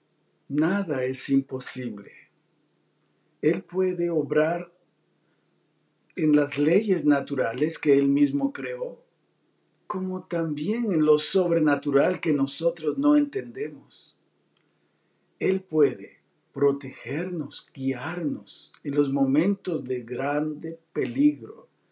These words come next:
y también puede transformar los corazones,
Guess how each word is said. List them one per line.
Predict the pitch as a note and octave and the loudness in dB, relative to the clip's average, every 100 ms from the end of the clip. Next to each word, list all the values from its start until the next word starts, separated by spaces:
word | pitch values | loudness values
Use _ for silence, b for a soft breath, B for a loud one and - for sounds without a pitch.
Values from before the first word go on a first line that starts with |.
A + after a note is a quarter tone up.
| _ _ _ _ - D3+ | _ _ _ _ -6 -4
y | D#3+ | -2
también | D3 C#3 C3+ D#3 E3+ - | -2 -2 0 -2 -2 -4
puede | D#3 D#3 D#3 | 0 2 0
transformar | C#3+ C#3 C3 - - A2+ A#2+ B2 C#3+ D#3 C#3+ | -2 -4 -6 -10 -14 -12 -10 -8 -8 -6 -6
los | B2 - | -8 -10
corazones, | - B2+ A#2+ - - B2+ C3+ C3 B2 - - | -8 -8 -6 -8 -8 -4 -2 -2 -4 -16 -20